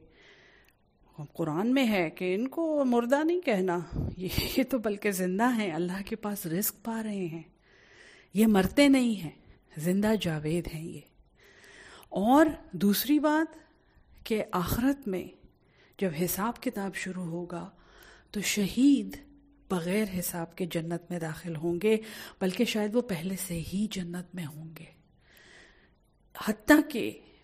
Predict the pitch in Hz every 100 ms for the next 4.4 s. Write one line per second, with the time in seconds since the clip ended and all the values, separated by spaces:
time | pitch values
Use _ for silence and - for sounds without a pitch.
0 | - 208 190 175 190 220 302 302 302 247
1 | 226 294 262 165 160 - - _ _ _
2 | _ _ _ _ - - 220 220 294 262
3 | 220 170 190 170 - 190 170 175 175 165
4 | 156 156 - 196